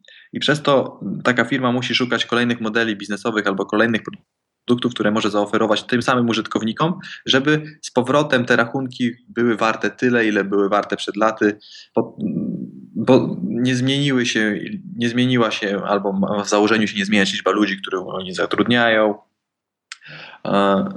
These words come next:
i ostatecznie, żeby bilans był na plus. Więc takim jednym z produktów byliśmy my, inny produkt to był na przykład inny polski, e, polski startup Audiotrip, czyli przew-, przewodniki,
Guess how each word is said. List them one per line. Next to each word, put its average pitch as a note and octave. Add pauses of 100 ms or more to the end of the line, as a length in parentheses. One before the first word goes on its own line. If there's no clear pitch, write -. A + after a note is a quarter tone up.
(180)
i -
ostatecznie, B2+
żeby G#2
bilans G2+
był G2
na F2+
plus. - (360)
Więc - (360)
takim A2+
jednym A2
z G2
produktów G#2
byliśmy F#2+
my, C#3 (420)
inny G#2
produkt F#2+
to G2
był G2
na F#2+
przykład G2
inny G#2
polski, G2 (120)
e, F3+
polski -
startup G2
Audiotrip, G2+ (320)
czyli G2 (380)
przew-, -
przewodniki, B2